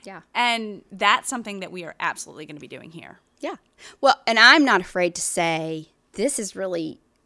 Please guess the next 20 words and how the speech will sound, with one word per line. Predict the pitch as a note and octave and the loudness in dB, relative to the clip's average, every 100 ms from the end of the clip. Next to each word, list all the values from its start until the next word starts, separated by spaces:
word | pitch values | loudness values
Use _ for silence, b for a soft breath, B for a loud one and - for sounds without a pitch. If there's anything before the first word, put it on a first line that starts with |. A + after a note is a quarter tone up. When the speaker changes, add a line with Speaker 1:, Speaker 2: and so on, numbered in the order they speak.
| - | -6
Speaker 1:
interesting | B3 A3 G3 - G3+ | -4 -4 -8 -8 -8
findings. | G3+ F#3+ A3+ B3 A#3+ A#3 | -6 -4 -4 -8 -10 -14
This | - A#3+ B3+ | -8 -6 -6
is | F#3+ | -10
really | E3+ E3 | -12 -12
promising." | D#3+ - G3 A#3+ - B3+ B3 | -12 -10 -10 -10 -12 -12 -12
But | A3 F#3 | -14 -16
the | |
bottom | F3+ F3 A3 F#3+ | -20 -20 -16 -14
line | F3+ A3 | -12 -12
is | D#3+ - _ _ | -14 -16 _ _
we | F#3+ | -16
just | F#3 E3 | -14 -14
don't | - C#3+ | -14 -18
know | D3 C#3+ D3+ A#3+ | -18 -16 -14 -14
enough. | C#3 - _ _ - | -16 -20 _ _ -10
We | |
don't | E4 F#4 | -2 0
Speaker 2:
Right. | F4+ D5+ | 0 0
Speaker 1:
know. | - | -8